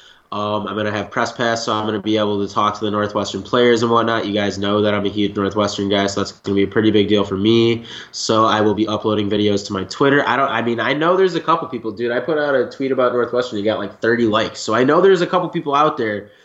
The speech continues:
that maybe White Sox and Northwestern guys. You are my spirit animals. White Sox Dave being one of those, a White Sox and Northwestern guy.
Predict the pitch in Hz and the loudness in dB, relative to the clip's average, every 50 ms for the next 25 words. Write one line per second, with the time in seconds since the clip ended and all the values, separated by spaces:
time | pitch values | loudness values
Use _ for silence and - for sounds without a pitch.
0 | _ _ _ _ _ 113 113 117 113 110 104 117 120 131 131 127 131 131 131 131 | _ _ _ _ _ -2 0 0 0 0 -2 -2 -2 -2 0 0 0 0 0 0
1 | 123 113 120 131 135 127 - 135 123 120 117 - - - - 117 123 127 123 123 | -2 0 0 0 0 0 0 0 0 0 0 -2 -10 -8 -6 -4 -4 -2 -2 0
2 | 123 120 113 123 123 120 - - 117 113 117 117 117 120 117 120 117 107 104 - | -2 -2 0 0 -2 -2 -2 -6 -6 -4 -2 0 0 0 0 0 -2 -4 -12 -18
3 | _ - 107 107 110 120 127 120 120 120 120 120 117 113 - - 117 117 117 113 | _ -10 -8 -4 0 2 2 4 4 4 4 2 0 -2 -2 -4 0 0 0 2
4 | 117 117 117 117 113 117 117 120 123 117 113 110 98 104 113 117 110 - 123 113 | 2 0 0 0 0 2 2 2 2 2 0 -6 -2 0 0 0 2 0 0 0
5 | 110 110 - - 117 117 117 107 98 113 110 107 104 98 104 101 113 123 120 113 | 0 -2 -2 0 0 0 0 0 0 0 0 0 0 -2 -2 0 0 2 2 2
6 | 110 120 117 117 120 120 110 110 101 107 110 110 107 - - 110 110 110 - 110 | 0 0 0 2 0 0 -2 -4 -4 -2 -2 -2 -2 -2 -2 -4 -4 -4 -6 -2
7 | 107 110 107 107 - 113 110 110 - 107 104 107 110 110 110 110 | -2 -2 0 0 0 0 0 -2 -4 -4 -2 0 0 2 0 0